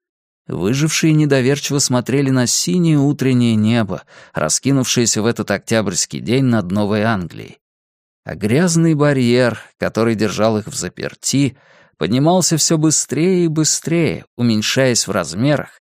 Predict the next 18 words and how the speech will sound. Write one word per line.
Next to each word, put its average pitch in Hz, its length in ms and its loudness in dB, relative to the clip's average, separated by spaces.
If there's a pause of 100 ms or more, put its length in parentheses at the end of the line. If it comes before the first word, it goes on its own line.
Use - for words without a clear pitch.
(160)
пока - 320 0
не 185 140 4
превратился 143 760 0
в 120 60 -8
черную 143 560 0
карандашную 117 720 0
точку 98 500 -4
на 101 160 -2
синей 95 420 -2
бумаге. 71 640 -8 (1500)
Птица 117 400 0
пролетела 104 640 0
над 101 220 -2
тем 101 220 -2
местом, 110 520 0
где 98 120 0
стоял 90 480 -2
купол. - 540 -12